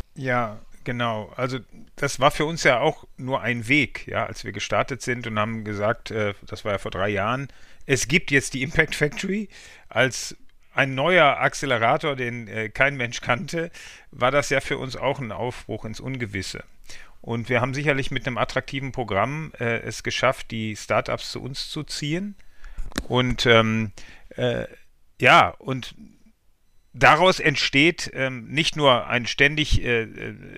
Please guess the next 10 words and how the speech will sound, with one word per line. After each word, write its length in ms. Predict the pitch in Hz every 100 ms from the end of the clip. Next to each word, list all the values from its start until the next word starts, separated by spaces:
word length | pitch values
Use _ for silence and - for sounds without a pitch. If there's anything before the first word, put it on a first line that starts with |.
| 110
sich 400 | 113 107 120 - 90
verbessernde 760 | - 113 92 123 - 160 139
Programmstruktur, 960 | 127 117 101 104 156 - 165 - 160 190
wir 80 | 117
sind 120 | 107
ja 80 | 107
jetzt 180 | 101 -
auch 160 | -
wieder 160 | 131 127
dabei, 460 | 120 117 117 139